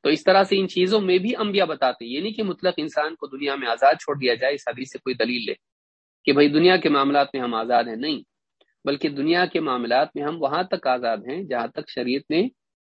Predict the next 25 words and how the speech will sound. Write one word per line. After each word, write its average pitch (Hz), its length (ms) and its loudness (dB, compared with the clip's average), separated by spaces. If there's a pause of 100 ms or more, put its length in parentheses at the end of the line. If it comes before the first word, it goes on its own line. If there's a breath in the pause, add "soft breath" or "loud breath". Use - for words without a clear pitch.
(140)
ہمارے 127 260 2
لیے 175 120 2
رکاوٹ 120 500 2
نہیں 95 120 -10
رکھی، - 300 -20 (300)
حد 139 60 2
نہیں 120 260 -2
رکھی۔ - 280 -14 (600)
ہاں، - 100 2
جہاں 143 280 2
حد 175 100 4
نہیں 196 340 2
ہے 220 60 -2
وہاں 110 180 -2
آزاد 92 240 -4
ہیں۔ - 180 -18 (1000)
تو 147 300 4
یہ 180 140 2
بات 180 220 6
یاد 156 200 2
رکھنا 131 280 -8
ضروری۔ 120 360 -8
یہاں 175 220 0
پر 208 140 -2
اللہ 180 180 2